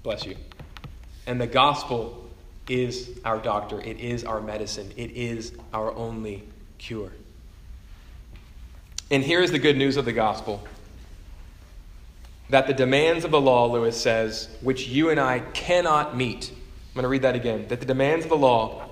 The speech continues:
which you and I cannot meet, have been met on our behalf. And this is where Christ, the reconciler, enters in.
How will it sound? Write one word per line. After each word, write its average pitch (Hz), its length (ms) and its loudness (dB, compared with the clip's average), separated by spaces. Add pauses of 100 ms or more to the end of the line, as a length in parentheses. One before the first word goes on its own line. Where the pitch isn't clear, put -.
(240)
which 127 160 -4
you 156 80 0
and 151 100 4
I 135 80 4
cannot 135 340 0
meet, 123 200 -2 (1040)
have 123 280 2
been 120 160 0
met 117 280 2
on 110 120 -4
our 107 120 0
behalf. 98 500 -8 (1700)
And 120 180 -2
this 147 160 2
is 147 120 -2
where 131 260 4
Christ, 139 460 0 (180)
the 117 80 -2
reconciler, 110 1000 0 (520)
enters 123 320 0
in. 104 280 -2